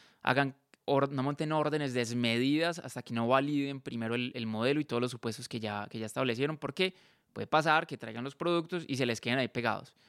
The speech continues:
Y eso es horrible porque se queda el, el capital ahí comprometido. Es que cuando, cuando uno está vendiendo productos físicos, de hecho, <laughs> me, a veces me da risa porque, por ejemplo, cuando yo a la, a la bodega y me asomo así por la ventana, veo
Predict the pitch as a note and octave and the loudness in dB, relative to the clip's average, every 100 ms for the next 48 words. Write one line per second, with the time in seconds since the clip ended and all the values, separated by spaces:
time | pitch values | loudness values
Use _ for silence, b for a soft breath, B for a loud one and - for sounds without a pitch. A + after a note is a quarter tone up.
0 | b b - A2 B2+ C#3 D#3+ F#3+ G3+ E3 | b b -4 -4 0 0 4 4 4 -2
1 | - B2 - A#2+ C#3+ D#3+ C3+ - - B2 | -6 -6 -2 0 0 -2 -8 -8 -10 -10
2 | A#2+ C3 C#3+ C#3 D3 C#3+ C#3+ C#3 B B | -2 2 4 4 0 -2 -4 -6 B B
3 | - C3+ B2+ A2 D#3+ C3 - D#3+ D3 B2 | -6 -2 0 2 4 4 2 -2 0 0
4 | G#2+ - B B - A#2+ A#2+ C#3+ D#3 D3+ | -2 -8 B B 0 2 2 4 4 2
5 | D3 B2 G#2+ C#3 - D#3 F3+ F3 F#3+ E3 | 0 0 0 -2 0 0 0 0 0 0
6 | - B B B A#2 A2 C3+ - - C#3 | -8 B B B -6 0 0 0 -4 -6
7 | - - B B - C#3 C#3 C#3+ A#2+ B2 | -8 -8 B B -4 -2 0 2 2 2
8 | C3 D3 C3 C3 A#2+ A2+ - B2+ A#2+ D3 | -4 -4 -4 0 2 0 -2 -4 0 0
9 | B2+ A#2 B2+ C#3+ A#2+ A#2 A#2 A2+ B2+ D#3 | 0 2 4 4 2 0 -2 -2 -2 -2
10 | D3 C#3 C3 C3 C#3+ C#3+ B2+ A#2 A#2+ B2 | -4 -6 -6 -8 -4 0 2 2 0 2
11 | C3+ C#3 C#3 C#3 | 2 2 2 -2